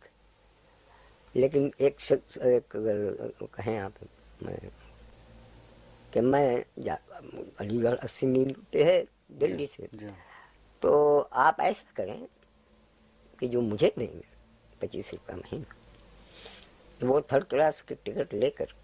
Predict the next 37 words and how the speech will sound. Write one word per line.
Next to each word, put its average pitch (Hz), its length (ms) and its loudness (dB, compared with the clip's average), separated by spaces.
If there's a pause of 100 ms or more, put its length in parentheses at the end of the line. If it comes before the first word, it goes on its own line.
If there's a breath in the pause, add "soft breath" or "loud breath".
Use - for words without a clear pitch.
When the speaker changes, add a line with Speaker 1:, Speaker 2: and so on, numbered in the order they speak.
Speaker 1:
کے - 100 -12 (240)
روز 123 240 0
کے - 160 -2
روز 107 340 0 (240)
مجھے 92 280 0
آپ 95 100 2 (360)
کاپیاں - 380 -2
بھیج 98 220 -2
دیں، - 240 -14 (1600)
وہ 160 100 6
م-، 151 360 2
م-، 147 220 -4
م-، 151 140 -6
مواد 143 220 4
بھیج 127 240 -2
دیں، - 260 -18 (140)
میں 107 120 -8
اس 131 160 -10
کو - 100 -2
ایڈٹ 104 320 -10
کر - 140 -18 (280)
کے - 120 -6
آپ - 300 -10
کو - 120 -8 (1900)
بالکل 151 500 4
الٹے 147 220 4
پاؤں 123 220 0
بھیجوں 98 260 -6
گا۔ - 260 -18 (760)
Speaker 2:
اچھا۔ - 280 -20 (260)
Speaker 1:
اور 127 180 4
میں 143 400 0 (480)
آپ 101 200 -6
سے - 120 -20
پیسہ - 240 -12
نہیں 80 180 -18
لوں۔ - 280 -20